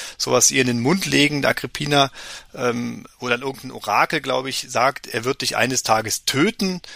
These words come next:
oder sowas. Und dann sagt sie, soll er mich ruhig töten, solange er nur Kaiser wird. Ja, also diese,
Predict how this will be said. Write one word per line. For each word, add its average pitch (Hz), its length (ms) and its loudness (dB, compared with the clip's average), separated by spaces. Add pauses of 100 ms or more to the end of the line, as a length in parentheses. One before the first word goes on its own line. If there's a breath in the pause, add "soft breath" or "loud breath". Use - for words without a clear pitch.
(180 loud breath)
oder 143 160 2
sowas. 156 380 2
Und 135 60 -2
dann 131 120 0
sagt 120 260 0
sie, 185 300 2 (880 soft breath)
soll 143 200 2
er 160 60 4
mich 156 220 0
ruhig 139 220 -4
töten, 170 340 -2
solange 135 320 2
er 143 120 -2
nur 139 200 -4
Kaiser 120 460 0
wird. 92 320 -8 (1080 loud breath)
Ja, 131 100 4
also 139 220 2
diese, 170 420 -4